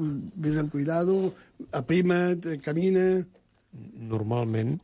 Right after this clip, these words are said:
Speaker 2: el cos està ple de sensors, tant externs com interns. En el nivell de sensibilitat del dolor, per això tenim dolor, per poder sobreviure davant de les circumstàncies de canvis de temperatura, de sobreesforç,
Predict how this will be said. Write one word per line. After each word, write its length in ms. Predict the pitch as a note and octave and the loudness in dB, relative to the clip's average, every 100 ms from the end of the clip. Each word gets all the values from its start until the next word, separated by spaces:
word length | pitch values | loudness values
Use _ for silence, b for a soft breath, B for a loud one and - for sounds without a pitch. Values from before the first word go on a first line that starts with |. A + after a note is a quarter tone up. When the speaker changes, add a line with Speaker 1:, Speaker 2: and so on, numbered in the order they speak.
| _ - | _ -8
Speaker 2:
el 140 | A#2+ G#2 | -8 -4
cos 400 | A2+ A2+ B2+ - C#3 | 0 0 -2 -8 -10
està 220 | - A#2 | -6 -4
ple 140 | B2 A#2+ | -2 0
de 100 | A#2 | -2
sensors, 540 | A2 F#2+ - A2+ - - _ B B B B B B _ - _ | -4 -6 -4 -6 -6 -18 _ B B B B B B _ -20 _
tant 180 | - G#2+ | -6 -4
externs 640 | G#2 - - A2+ A#2 - - | -4 -6 -4 -4 -4 -6 0
com 160 | C#3 | 0
interns. 480 | A2+ G#2 B2+ A2+ - | 0 0 0 0 -4
En 80 | G2+ | -10
el 80 | G2 | -8
nivell 240 | G2+ G#2+ A2+ | -4 -2 0
de 80 | A#2+ | 0
sensibilitat 640 | B2+ C3 A#2+ A#2+ A2+ B2 | 0 -2 -2 -2 -2 -2
del 160 | C3 B2 | -2 -2
dolor, 300 | B2+ C3+ D3 | 0 -2 -4
per 100 | - | -6
això 160 | - | -4
tenim 240 | B2+ D3+ C3+ | 0 0 0
dolor, 300 | A#2+ D#3+ B2+ | 2 2 0
per 120 | A#2+ - | -4 -8
poder 200 | A#2 A#2 | -8 -4
sobreviure 480 | C#3+ C3 C3+ D3 C3 | -2 0 0 0 0
davant 200 | B2+ C3+ | -2 -2
de 40 | A2+ | -4
les 40 | |
circumstàncies 500 | B2+ A#2 C3+ B2+ B2 | -2 -2 -2 0 0
de 80 | A#2 | 0
canvis 240 | A#2 A#2+ A#2 | 0 0 0
de 80 | |
temperatura, 600 | A#2 A2+ B2+ B2+ C#3 C#3 C3+ | -2 -2 -2 -2 0 0 0
de 60 | |
sobreesforç, 720 | A#2+ A#2 B2+ - C3+ C3+ B2+ | -4 -6 -6 -4 0 0 -2